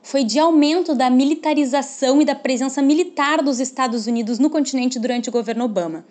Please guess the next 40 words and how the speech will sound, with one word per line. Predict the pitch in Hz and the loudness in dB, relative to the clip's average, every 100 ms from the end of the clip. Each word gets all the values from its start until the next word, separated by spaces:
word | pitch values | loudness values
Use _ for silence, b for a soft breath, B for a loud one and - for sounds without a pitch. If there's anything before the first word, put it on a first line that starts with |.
| B B B B - | B B B B -8
Então, | 226 240 233 - | -2 0 0 0
ah, | 220 214 - | 0 0 -2
vem | 196 247 254 | -4 0 0
desde | 220 294 330 | 2 0 0
a | 330 | -2
criação | 294 285 277 262 | -2 -4 -2 0
do | 247 | 0
africom, | 233 - 226 - 240 311 | 0 -2 -6 -2 2 2
que | 349 254 | 0 -4
aconteceu | 226 214 214 240 220 | -4 -4 -4 -2 0
ali | 214 214 | 0 -2
com, | - 214 208 - | -6 -8 -8 -10
com | - 220 | -6 -4
o | |
Bush, | 185 208 320 - 370 370 B B B B B _ | 0 0 0 -2 -4 -8 B B B B B _
ah, | 254 254 254 254 - _ - | 0 2 2 0 -8 _ 0
e, | 294 | 2
né, | 277 - | 2 0
e | 247 | 0
esse | 277 - | -2 -2
processo | 277 294 294 311 | -2 -2 0 2
é | |
intensificado | 349 392 370 - 302 330 311 285 277 269 302 | 2 2 -2 -2 -6 -4 -4 -2 0 0 0
pelo | 302 285 302 | 0 2 2
Obama, | 247 220 196 180 185 B B | 0 0 0 -2 -8 B B
tendo | - 294 302 | -2 0 2
a | |
retórica | 294 285 247 262 | 2 2 0 0
do | 233 | -2
combate | 254 247 226 247 | -2 0 0 0
ao | |
terrorismo, | 247 233 240 220 247 330 349 B B | 0 2 2 2 2 2 0 B B
mas | 302 285 | -2 0
na | 311 | 0
prática | 294 294 285 285 | 0 -4 -2 0
a | |
gente | 294 285 | 0 0
sabe | 294 277 269 | -2 -2 -2
que | |
significa, | - 233 277 269 285 277 320 302 | -6 0 0 0 -4 -2 0 0